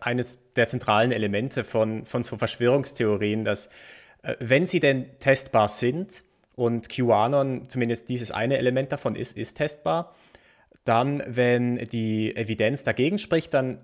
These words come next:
passt man halt entsprechend die Theorie an, dass es halt wieder der Evidenz oder der Empirie, was man beobachtet, wieder entspricht. Also jetzt in dem Kontext,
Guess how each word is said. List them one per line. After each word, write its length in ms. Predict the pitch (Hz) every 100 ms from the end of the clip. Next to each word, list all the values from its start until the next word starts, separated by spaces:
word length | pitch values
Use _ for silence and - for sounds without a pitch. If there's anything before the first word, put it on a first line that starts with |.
| -
passt 320 | - 120 -
man 220 | 123 123 110
halt 220 | 113 113
entsprechend 720 | 113 - 113 110 110 104 -
die 100 | 104
Theorie 420 | 110 101 104 101
an, 220 | 104 131
dass 180 | 127 110
es 140 | 110 113
halt 220 | 104 107
wieder 340 | 107 104 104 - - _
der 240 | 110 104 104
Evidenz 680 | 104 107 110 123 - - -
oder 240 | 107 104
der 220 | 101 104 104
Empirie, 600 | 104 113 113 123 147 131
was 140 | -
man 140 | 113 104
beobachtet, 600 | 110 127 127 - 113 -
wieder 220 | 110 98
entspricht. 480 | 101 - 95 - 101
Also 160 | 101
jetzt 160 | 104 -
in 100 | 101
dem 240 | 107 131
Kontext, 600 | - 123 120 113 110 -